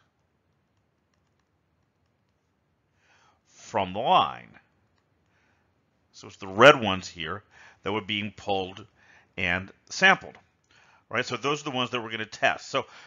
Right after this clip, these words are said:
to identify the sample versus the population, remember that the sample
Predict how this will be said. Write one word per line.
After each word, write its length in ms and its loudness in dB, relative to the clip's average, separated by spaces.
to 120 0
identify 840 2
the 80 -18
sample 500 -4
versus 380 -8
the 80 -14
population, 760 -4
remember 600 -4
that 280 2
the 80 -10
sample 840 -4